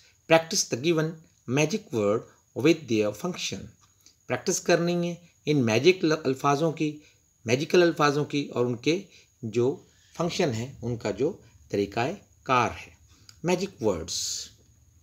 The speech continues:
"I am sorry," "प्लीज," "एक्सक्यूज मी,"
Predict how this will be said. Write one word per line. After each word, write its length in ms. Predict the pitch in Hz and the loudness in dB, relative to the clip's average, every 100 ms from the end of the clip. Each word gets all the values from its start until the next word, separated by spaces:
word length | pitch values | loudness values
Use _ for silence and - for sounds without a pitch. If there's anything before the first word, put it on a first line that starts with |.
| _ _ _ _ _ _ - - - - - - - - - | _ _ _ _ _ _ -20 -20 -20 -20 -20 -20 -20 -18 -4
"I 180 | 120 117 | -2 0
am 140 | 127 143 - - - | -2 -10 -16 -14 -4
sorry," 520 | 185 180 113 - - - - - - - - - - - | 0 2 0 -4 -12 -18 -20 -20 -20 -20 -20 -20 -18 -8
"प्लीज," 540 | 139 165 165 107 90 82 - - - - - - - - - - - - | 0 2 2 0 -2 -4 -2 -2 -4 -8 -20 -20 -20 -20 -20 -20 -12 -10
"एक्सक्यूज 680 | - - - 170 170 160 | -6 -6 0 2 2 0
मी," 280 | 143 87 - | -4 -4 -8